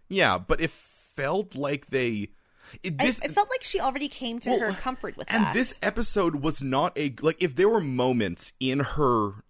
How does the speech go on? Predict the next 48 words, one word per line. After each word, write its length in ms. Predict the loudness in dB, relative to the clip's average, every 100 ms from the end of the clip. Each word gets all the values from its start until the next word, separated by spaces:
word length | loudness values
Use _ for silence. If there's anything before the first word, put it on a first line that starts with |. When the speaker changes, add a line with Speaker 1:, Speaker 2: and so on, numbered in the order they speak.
| -10
Speaker 1:
talking 400 | 0 0 2 -2
with 120 | -2
Holly 340 | 2 2 2
and 60 | 0
being 220 | 0 -2
part 240 | -2 0 0
of 80 | 0
the 80 |
Speaker 2:
Where 120 | 0 2
Speaker 1:
new 60 |
Speaker 2:
she 100 | 2
was 120 | 0
Speaker 1:
Noopsies, 100 | 0
Speaker 2:
drawn 260 | 0 2 0
to 80 | -2
that 80 | 4
Speaker 1:
where 80 | 4
Speaker 2:
a 20 |
Speaker 1:
she 120 | 6
was 80 | 2
Speaker 2:
little 80 | 2
bit. 100 | 4
Speaker 1:
actually, 400 | 4 2 -4 -4
like, 320 | -2 -4 -4 _ _ -2
it's 160 | -2 2
almost 440 | 2 2 -2 -4
like, 460 | -6 -4 -4 -6 -20 _ _ -12
'cause 140 | -4 0
she, 240 | 0 -2 -4
she 200 | -6 -6
fakes 420 | -6 -2 -2 -2 -4
it 80 |
and 80 | -2
goes 160 | 0 2
like, 180 | 2 0
"Ha, 200 | 0 0 0 -8 -2
that's 280 | 2 2 2
right, 260 | 0 0 -4 -10
you 180 | -2 -2
get 240 | 6 8
whatever 340 | 8 8 8 6
you 220 | 2 2
want." 540 | 4 4 4 2 -2 -16 -20 -20 _ _ _
That 380 | -16 2 4 4
it's 200 | 2 -2
like 260 | -4 -4 -2
the 120 | 0
show 840 | 2 0 4 4 6 6 4 2